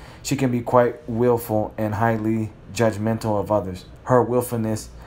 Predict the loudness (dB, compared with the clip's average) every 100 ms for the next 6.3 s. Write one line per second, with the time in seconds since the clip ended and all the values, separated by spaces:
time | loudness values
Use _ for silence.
0 | -18 0 4 4 2 -2 -2 -2 -4 2
1 | 0 0 -6 -4 -6 -2 0 0 -2 -6
2 | -8 -8 -8 -12 -20 -12 -6 -6 -6 -8
3 | -4 0 2 2 -4 -6 -8 -8 -2 0
4 | 2 2 0 -2 -2 -2 -2 -2 -4 -4
5 | -6 -8 -8 -6 -4 -6 -4 -2 -2 -4
6 | -4 -6 -10